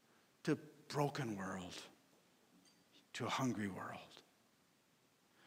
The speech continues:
This peace does not come by making war. Rather, it comes by making peace.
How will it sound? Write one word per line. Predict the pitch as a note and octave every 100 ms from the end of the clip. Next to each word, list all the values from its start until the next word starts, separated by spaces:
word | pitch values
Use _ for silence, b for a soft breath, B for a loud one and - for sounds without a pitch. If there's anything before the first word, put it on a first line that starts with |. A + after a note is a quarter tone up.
| b b
This | F#3 G3 -
peace | - G3 F#3 -
does | C#3+ C#3
not | C#3 -
come | - C#3+ C#3+
by | C3
making | A#2+ A#2+ A#2+ G#2
war. | G#2 A#2 B2 C3 B2+ - - - - - B B B
Rather, | - D#3+ E3+ D#3+ D3
it | C#3+
comes | - C#3+ D3+
by | C#3+ A#2 G#2
making | A#2+ D#3+ E3+ E3 A2
peace. | - - - - - -